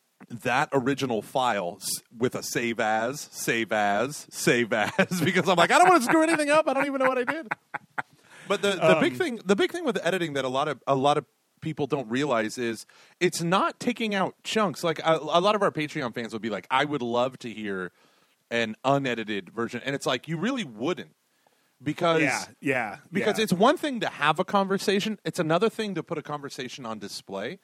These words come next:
Speaker 1: And I tell this to people all the time. Like, when I'm, when I'm doing a talk in front of a camera, it's different than when I give a talk to a room full of people, even if I'm recording it in front of a camera. Like, you, you play to different audiences in different ways.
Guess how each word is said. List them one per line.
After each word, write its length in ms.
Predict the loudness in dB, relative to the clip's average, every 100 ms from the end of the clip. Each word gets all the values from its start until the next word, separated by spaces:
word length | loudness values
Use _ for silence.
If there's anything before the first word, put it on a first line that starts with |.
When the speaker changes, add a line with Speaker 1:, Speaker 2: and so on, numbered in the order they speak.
| _ _ _ _ _ -2
Speaker 1:
And 140 | 2
I 80 | 2
tell 160 | 0
this 180 | -4 -4
to 60 | -4
people 240 | -2 2
all 120 | 4 4
the 80 |
time. 240 | 2 0 2
Like, 280 | 0 -2 -6
when 160 | -6
I'm, 320 | -6 -6 -10 -14 _
when 200 | -2 2
I'm 140 | 2 2
doing 240 | 0 -2
a 60 | -2
talk 280 | -2 -2
in 80 | -4
front 160 | -4 -4
of 80 | -4
a 60 |
camera, 420 | -6 -8 -4 -4 -6 _ _ -4
it's 240 | -4 -4 _
different 460 | 0 0 0 -4 -2
than 160 | -2
when 140 | 0 0
I 80 |
give 180 | 0 -4
a 60 | -4
talk 360 | -2 -2 -2 -12
to 200 | -8 -6 -4
a 80 | -6
room 240 | -4 -6
full 180 | -4 -6
of 80 | -4
people, 300 | -6 -4 -2
even 240 | 0 0
if 100 | 0
I'm 160 | 0 -2
recording 540 | -4 -6 -4 -2 -2
it 100 | -6 -8
in 100 | -6
front 180 | -4 -6
of 80 |
a 40 | -8
camera. 180 | -12 0
Like, 220 | 0 0 _ -20 -20 _ -20 -20
you, 260 | -10 -4 -4
you 180 | -2 -4
play 360 | -4 -4 -2 0
to 100 | -2
different 260 | -2 -4
audiences 540 | 0 0 0 -6 -10 -12
in 80 | -10
different 300 | -10 -12 -6
ways. 460 | -4 -4 -10 -20